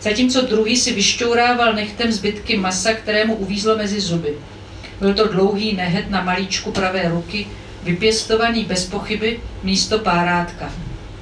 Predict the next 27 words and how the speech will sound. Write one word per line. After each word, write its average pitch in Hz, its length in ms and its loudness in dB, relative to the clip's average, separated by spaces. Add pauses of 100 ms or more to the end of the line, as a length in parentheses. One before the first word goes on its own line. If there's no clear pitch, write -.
(960)
"Ale 220 300 6
v 202 100 2
Marienbádu 254 720 4
bylo 208 260 4
troubení, 277 640 2
nebo 339 240 4
nebylo, 220 300 6
slečno?" 185 640 0 (340)
zařval 208 580 4
náhle 208 320 2
ten 214 160 2
čistotný. 185 720 0 (320)
"A 202 100 2
jak 254 200 4
jste 320 180 0
si 311 140 2
vlastně 294 320 2
představovala 294 640 2
takový 285 280 0
parlograf? 277 720 2 (380)
A 214 140 4
proč 262 280 2
pak 294 200 2
jste 262 220 4
nechtěla 285 400 4
z 294 120 0
Prahy?" 220 480 4